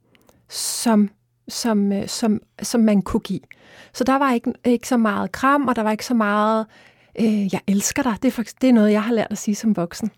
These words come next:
Ikke? Der var ikke så meget af det der. Så den der med at lave sjov, og gå og nive lidt og drille lidt, det blev en måde at give opmærksomhed på. Så det var, er faktisk en måde, jeg er kommet til at tage med mig.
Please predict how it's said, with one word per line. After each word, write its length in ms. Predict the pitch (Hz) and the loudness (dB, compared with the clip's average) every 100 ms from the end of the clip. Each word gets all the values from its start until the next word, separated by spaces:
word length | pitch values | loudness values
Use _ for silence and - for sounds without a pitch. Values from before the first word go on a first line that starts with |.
| _ _ _ _ | _ _ _ _
Ikke? 140 | 254 - _ _ - | -6 -6 _ _ -6
Der 100 | 277 | -4
var 80 | 285 | -2
ikke 140 | 302 | -4
så 80 | - | -2
meget 280 | 302 247 285 | -2 0 0
af 60 | |
det 160 | 277 269 | 0 0
der. 120 | 247 - - _ _ - | -2 -6 -14 _ _ -20
Så 140 | - 277 | -6 -2
den 220 | 285 302 | 2 2
der 120 | 294 | 2
med 140 | 277 277 | 0 0
at 100 | 277 | 2
lave 240 | 262 190 | 2 0
sjov, 480 | - - 277 - - | -2 -2 -2 -2 -8
og 140 | - 240 | -4 0
gå 80 | 269 | 2
og 160 | 262 | 6
nive 420 | 240 240 240 262 | 8 8 8 8
lidt 220 | 269 220 233 | 6 4 0
og 140 | - | -2
drille 380 | 220 202 220 254 | 0 2 2 0
lidt, 240 | 214 - _ - | 0 -4 _ -6
det 120 | 277 | -2
blev 120 | 302 | 2
en 100 | 277 254 | 6 8
måde 320 | 233 233 277 - | 8 6 4 -2
at 80 | |
give 160 | - 220 | -4 -4
opmærksomhed 580 | 214 214 233 - 226 208 | 0 -2 -2 -8 -6 -6
på. 280 | - 202 - _ - _ _ - | -6 -10 -10 _ -20 _ _ -12
Så 180 | - 285 | -8 -4
det 160 | - 311 | 0 -2
var, 60 | 302 _ | -2 _
er 100 | 254 | -2
faktisk 440 | 254 240 - - | 0 -4 -4 -4
en 100 | 277 247 | 2 2
måde, 200 | 240 247 | 4 2
jeg 160 | 262 262 _ | 0 -4 _
er 60 | 247 | -8
kommet 320 | 254 240 226 | -2 0 0
til 100 | - | -4
at 80 | 269 | -8
tage 180 | - 277 | -4 -4
med 140 | 285 | -2
mig. 140 | 320 | -4